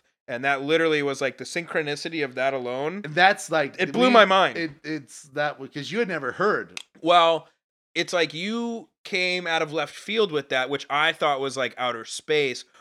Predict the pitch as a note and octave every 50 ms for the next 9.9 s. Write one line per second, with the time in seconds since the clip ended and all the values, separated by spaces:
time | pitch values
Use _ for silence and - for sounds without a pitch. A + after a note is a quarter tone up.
0 | _ _ _ - C#3 C#3+ D#3 D#3 D#3 D3 C#3+ C3+ - C#3 C3 C3 B2+ B2+ C#3 D3+
1 | E3+ D#3 C3 - A#2+ A#2+ - - - D3 E3+ C#3 - D3+ C#3+ C#3+ C#3 C#3 C#3+ C#3+
2 | D3+ - - F#3 F3+ F3+ C3+ F#3+ F3+ E3+ E3+ D#3 C3 C3 D#3+ G3 A3+ B3+ - -
3 | G3+ F3+ E3+ E3+ E3 D#3+ D#3 D3+ D3 C#3+ C#3+ C3 - - F3 F#3+ F#3 - C3 A2+
4 | G2+ G2+ - F3 G3 F#3 D#3+ C#3+ C#3 C3 B2+ B2+ B2+ B2+ D3 D#3+ E3 D#3+ - -
5 | C#3 D3 C#3+ C#3+ D#3 E3 E3 F3+ F3+ F3 F3 F3 E3+ E3 D#3+ E3+ E3+ E3 D#3 -
6 | - E3+ E3 F3 D#3+ F3 E3+ E3 D#3+ D#3 D#3 D#3+ E3 E3+ F3 E3 E3+ E3 D#3 D3+
7 | D3 D3 D3+ D3 D3+ D#3 D#3+ D#3 D#3 D#3 D3+ D3+ D3+ D3+ D3 D3 D3 D3 D3+ D3
8 | D3 - G#2 G#2+ G#2 G#2+ A#2 B2+ G#2+ A#2 D3 D3+ D3 C#3+ C#3 C#3 C3+ C3 C3+ C#3+
9 | D3+ F3 F#3+ F3+ F3+ E3+ D3+ D3 C#3+ C#3 C#3 C3+ C#3+ D#3 E3 F#3 E3+